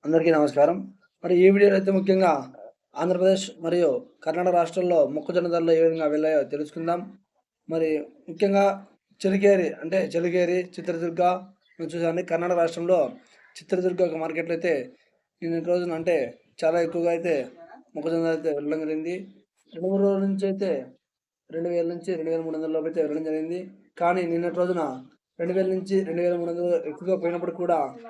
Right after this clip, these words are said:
సూపర్ టాప్ వచ్చేసి అంటే ఎక్కువ క్వాలిటీ ఉంటే మాత్రం రెండు వేల మూడు వందల నుంచి రెండు వేల ఐదు వందల మధ్య అయితే ఎక్కువగా వెళ్ళడం జరిగింది చిత్రదుర్గ మార్కెట్లో, కర్ణాటకలోని చిత్రదుర్గ మార్కెట్లో.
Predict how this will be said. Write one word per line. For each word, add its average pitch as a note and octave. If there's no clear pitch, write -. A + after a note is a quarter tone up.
సూపర్ F#3+
టాప్ F#3+
వచ్చేసి F3+
అంటే F3
ఎక్కువ F3
క్వాలిటీ E3
ఉంటే E3+
మాత్రం E3
రెండు F#3
వేల F#3
మూడు F#3
వందల F#3
నుంచి F#3+
రెండు F3+
వేల F3
ఐదు E3+
వందల F3
మధ్య E3+
అయితే E3+
ఎక్కువగా E3+
వెళ్ళడం E3
జరిగింది E3+
చిత్రదుర్గ F3
మార్కెట్లో, C3+
కర్ణాటకలోని D#3+
చిత్రదుర్గ E3
మార్కెట్లో. C3+